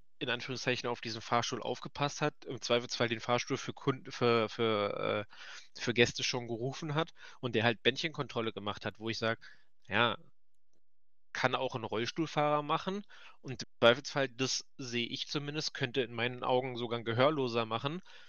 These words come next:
weil der muss ja nicht hören. Also klar, wenn er angesprochen wird von Gästen, weil die den irgendwas fragen, dann ist doof.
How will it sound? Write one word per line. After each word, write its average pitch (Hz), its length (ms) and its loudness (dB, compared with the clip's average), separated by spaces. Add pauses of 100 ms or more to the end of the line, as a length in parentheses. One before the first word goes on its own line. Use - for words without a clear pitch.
(280)
weil 120 140 8
der 117 140 6
muss 139 220 -4
ja 143 120 2
nicht 131 320 -8 (100)
hören. 156 480 2 (200)
Also 113 160 -8
klar, 123 240 6
wenn 117 100 2
er 117 100 4
angesprochen 147 560 0
wird 147 160 0
von 131 180 -8
Gästen, 131 380 -2
weil 120 100 0
die 117 120 -10
den 117 140 -4
irgendwas 113 300 -6
fragen, 135 380 2 (520)
dann 120 160 10
ist - 180 -6
doof. 185 280 -4